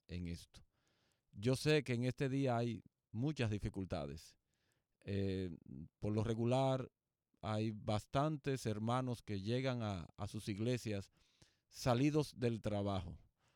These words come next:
Pero ya sea que lleguen unos minutos antes, o ya sea que en el camino puedan, eh, tener un tiempo a solas con Dios, aún mientras manejan sus vehículos.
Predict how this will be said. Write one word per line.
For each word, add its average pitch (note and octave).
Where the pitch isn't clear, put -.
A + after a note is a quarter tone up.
Pero A#2+
ya C#3+
sea D#3
que B2
lleguen C#3+
unos C#3
minutos C3
antes, A2
o A2
ya A#2+
sea C#3
que A2
en A#2
el A#2
camino A#2
puedan, C3
eh, G#2+
tener C3
un A#2+
tiempo A2
a G2+
solas C3+
con G#2
Dios, A2
aún A#2+
mientras A#2
manejan A#2+
sus A#2+
vehículos. G#2+